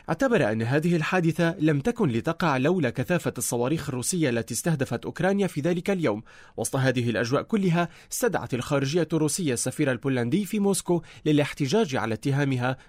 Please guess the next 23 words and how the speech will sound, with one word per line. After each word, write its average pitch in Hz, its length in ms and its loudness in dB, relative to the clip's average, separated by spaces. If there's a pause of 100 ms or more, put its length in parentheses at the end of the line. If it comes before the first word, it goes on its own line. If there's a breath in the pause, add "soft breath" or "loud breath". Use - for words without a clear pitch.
بالصاروخ. 170 580 -4 (520 soft breath)
في 226 160 -2
سياق 233 400 2
آخر، 226 280 0
فرضت 185 440 0
روسيا 185 340 0
عقوبات 143 560 0
على 117 180 -2
اثنين 180 320 0
وخمسين 123 500 -2
سياسياً 170 600 0 (240 loud breath)
من 165 180 2
إيرلندا، 151 560 0 (220 loud breath)
بينهم 131 420 2
رئيس 139 280 0
الوزراء 131 520 0
ونائبه، 127 540 0 (260 loud breath)
بحجة 127 400 0 (120)
أن 135 120 0
إيرلندا 131 440 0
تشن 127 400 -2
حملة 147 380 -2
عدائية 175 680 0